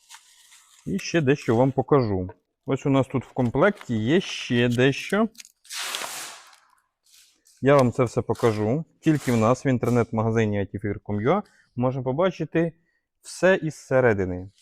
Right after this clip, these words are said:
Три решітки для всіх видів фаршу. Ось вони отак отут зберігаються.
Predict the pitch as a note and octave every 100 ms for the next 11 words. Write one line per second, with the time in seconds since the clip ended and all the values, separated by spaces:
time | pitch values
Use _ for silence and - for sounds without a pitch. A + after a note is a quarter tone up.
0 | - F#3+ E3 C3 B2+ - B3 - A#3+ A3+
1 | _ _ _ - C3+ F3+ F#3+ - C#4 B3
2 | - C3+ F3 E3+ F3 - G#2+ A2 - -
3 | A2+ - _ _ - - - _ _ _
4 | _ _ _ _ _ _ _ _ _ _
5 | _ - _ C3 A#2+ - G#2 G2+ G2 G2
6 | - F2+ G2+ A2+ D3+ F#3 C4+ D4+ B3 -